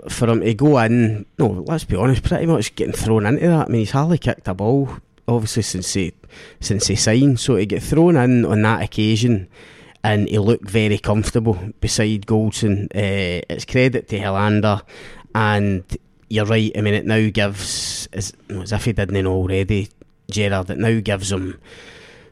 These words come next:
no, a real kind of headache in terms of who to play at centre back. I mean, Katic w-, was sat in the stand last night. He had to sit it out. Um, Gerrard's already said that Edmondson's flying in, in training, doing really well. He'll be, you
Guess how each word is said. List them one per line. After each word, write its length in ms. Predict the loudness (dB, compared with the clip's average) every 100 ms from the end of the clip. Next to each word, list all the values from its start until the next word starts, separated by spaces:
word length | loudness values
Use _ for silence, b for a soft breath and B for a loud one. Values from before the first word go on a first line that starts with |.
| 0
no, 100 | 0
a 100 | 0
real 240 | -2 -4
kind 180 | -2 -4
of 60 |
headache 460 | 0 0 2 0 -2
in 80 | -4
terms 320 | -2 0 0
of 80 | 0
who 120 | 0
to 100 | 0
play 460 | -2 0 0 0 -4 -4
at 140 | -2
centre 320 | 0 0 0
back. 200 | 0 0
I 40 | -2
mean, 120 | -4
Katic 720 | 0 0 0 -4 -6 -6 -6
w-, 260 | -6 -6 -6
was 140 | -6
sat 220 | -2 -2 -2
in 80 |
the 60 | -4
stand 360 | -2 2 2 2
last 260 | 2 0
night. 180 | 0 0
He 80 | 0
had 160 | -2 -2
to 200 | -6 -6 -14 -12
sit 340 | -4 -4 -2
it 20 | 0
out. 280 | 2 2 0 -8 -20 B B B B
Um, 440 | 0 2 2 0 0
Gerrard's 400 | 0 0 0 0
already 300 | 0 0 -2
said 360 | 0 2 2
that 100 | 0
Edmondson's 640 | -2 0 0 -2 0 -2 -2
flying 400 | -2 0 2 2
in, 240 | 2 -2 -4
in 140 | -6
training, 500 | -2 0 2 4 2
doing 260 | 2 2 2
really 240 | 2 0
well. 300 | 2 2 2
He'll 220 | 2 2 0
be, 180 | -2
you 80 | -4